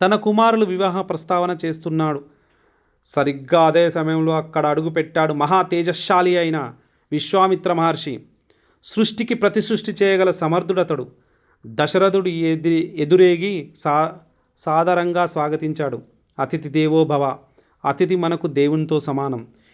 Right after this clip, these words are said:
ఇది తెలిసిన దశరథుడు విశ్వామిత్రునకు సము-, సముచిత రీతిన మర్యాదలు గావించాడు. వినయపూర్వకంగా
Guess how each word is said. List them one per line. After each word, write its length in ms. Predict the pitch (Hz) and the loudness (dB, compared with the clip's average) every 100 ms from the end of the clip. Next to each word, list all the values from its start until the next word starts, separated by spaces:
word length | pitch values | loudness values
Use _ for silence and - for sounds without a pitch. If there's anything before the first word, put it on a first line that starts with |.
| _ | _
ఇది 140 | 196 226 | 0 2
తెలిసిన 380 | 226 220 190 233 | 4 2 2 0
దశరథుడు 400 | 185 - 202 202 | 2 2 2 2
విశ్వామిత్రునకు 800 | 185 - 190 185 180 175 175 165 | 0 -2 0 0 -2 -4 -6 -6
సము-, 340 | - 175 180 - _ _ _ _ | -4 -2 -2 -6 _ _ _ _
సముచిత 460 | - 185 190 202 185 | 0 0 0 0 2
రీతిన 360 | 175 196 190 | 2 2 0
మర్యాదలు 520 | 170 156 165 160 160 | 2 0 2 2 2
గావించాడు. 640 | 160 151 147 151 147 131 123 - _ _ _ - | 2 0 0 -2 -4 -6 -8 -16 _ _ _ -4
వినయపూర్వకంగా 1000 | 147 180 202 185 185 185 180 175 175 175 | 2 4 4 2 4 4 2 0 2 0